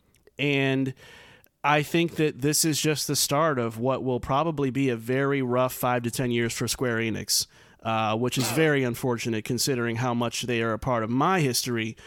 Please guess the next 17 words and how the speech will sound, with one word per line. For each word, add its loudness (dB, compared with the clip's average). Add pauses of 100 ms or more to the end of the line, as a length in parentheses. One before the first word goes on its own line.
(300)
and 0
probably 0
a 0
lot 2
of -4
the -2
histories 0
of -2
you 2
listeners 0
out -2
there -6
for -6
sure. -2
So -2
it, -2
th- -4